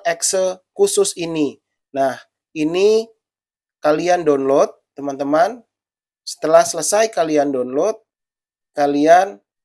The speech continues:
open aplikasi tersebut. Oke, ini saya akan buka folder downloadnya. Nah,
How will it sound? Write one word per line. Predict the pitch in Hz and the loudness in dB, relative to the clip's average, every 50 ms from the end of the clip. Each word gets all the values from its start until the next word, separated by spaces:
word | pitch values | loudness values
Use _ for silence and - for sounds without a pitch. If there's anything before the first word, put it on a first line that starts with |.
| _ _ _ _ | _ _ _ _
open | - 170 170 170 - - 190 190 196 190 190 - _ - | 2 4 4 4 2 -2 -2 -2 -2 -6 -10 -12 _ -6
aplikasi | 185 214 - 202 190 180 170 160 156 - 160 | -6 -6 -6 -8 -8 -6 -4 -4 -4 -6 -8
tersebut. | 151 151 143 131 143 127 123 131 151 180 - _ _ _ _ _ _ _ _ _ _ _ _ | -10 -10 -10 -10 -10 -8 -6 -6 -6 -6 -8 _ _ _ _ _ _ _ _ _ _ _ _
Oke, | - - _ - 151 160 180 165 147 | -20 -18 _ -6 -6 -4 -4 -4 -4
ini | 147 147 156 151 | -4 -4 -4 -4
saya | 156 147 139 139 | -4 -2 -2 -2
akan | 131 - 143 139 143 | -4 -4 -6 -6 -6
buka | 135 131 131 - - 165 170 170 - - | -6 -8 -10 -2 0 2 2 2 -2 -6
folder | - 156 147 143 135 139 135 131 | -6 -4 -4 -2 -2 -4 -4 -2
downloadnya. | 139 135 135 135 127 127 123 - 147 160 185 226 240 - _ _ _ _ _ _ _ _ _ _ _ | -4 -4 -4 -4 -4 -6 -6 -6 -6 -4 -4 -4 -6 -10 _ _ _ _ _ _ _ _ _ _ _
Nah, | 143 139 139 131 127 | -4 -4 -4 -4 -6